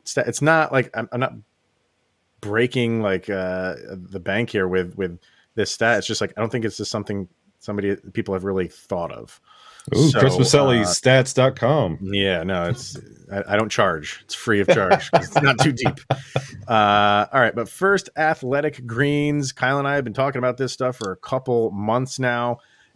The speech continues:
Speaker 1: and, uh, I, I, I had to take some Athletic Greens today because I knew my gut was not <laughs> going to be feeling well for most of the day.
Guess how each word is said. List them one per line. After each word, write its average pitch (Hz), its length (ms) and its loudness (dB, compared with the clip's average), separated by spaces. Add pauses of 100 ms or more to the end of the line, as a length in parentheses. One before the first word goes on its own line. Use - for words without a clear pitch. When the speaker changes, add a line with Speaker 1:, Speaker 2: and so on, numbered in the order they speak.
Speaker 1:
and, 110 320 -2
uh, 104 420 2 (140)
I, 117 140 0
I, 123 60 -4 (160)
I 110 160 -4 (320)
had 135 220 0
to 120 40 -8
take 151 180 2
some 123 140 -2
Athletic 107 380 0
Greens 104 280 -6
today 101 120 -2
because 98 180 -6
I 110 40 -2
knew 143 100 -2
my 160 100 2
gut 110 380 0
was 101 160 -6
not 107 260 -2
<laughs> - 20 -8
going 117 200 0
to 127 40 0
be 123 120 -2
feeling 117 640 -2
well 87 360 -4 (600)
for 143 140 2
most 147 280 2
of 135 120 0
the 156 60 -2
day. 92 420 -2